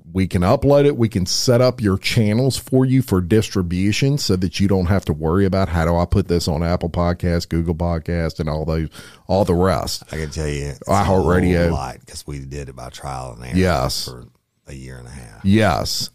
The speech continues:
Speaker 1: So we offer those services as well. We offer audio only. We offer audio and video. Um, and our website, if you're interested in getting more information, is envision podcast studio dot com.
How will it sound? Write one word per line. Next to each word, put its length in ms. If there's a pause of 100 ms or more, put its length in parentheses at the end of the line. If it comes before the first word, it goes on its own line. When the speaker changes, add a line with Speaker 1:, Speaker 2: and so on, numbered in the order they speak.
Speaker 1:
So 400
we 240
offer 260
those 240
services 560
as 160
well. 240
We 160
offer 340
audio 480
only. 340
We 180
offer 340
audio 440
and 120
video. 580 (500)
Um, 600
and 220
our 120
website, 680
if 180
you're 160
interested 420
in 100
getting 220
more 260
information, 600
is 140
envision 560
podcast 640
studio 440
dot 300
com. 400